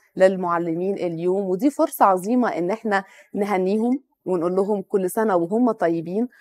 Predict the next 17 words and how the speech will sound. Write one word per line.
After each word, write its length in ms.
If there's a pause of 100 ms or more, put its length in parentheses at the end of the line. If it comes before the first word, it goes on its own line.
(140)
كل 220
سنة 260
وهم، 320
الحقيقة، 500
يعني، 420
مصدر 480 (260)
للعطاء 800
والإلهام. 680
هم 140
دايمًا 260
بيكونوا 460
ملهمين 580
وبيأثروا 500
في 100
حياتنا 340
كلنا، 460
الحقيقة. 480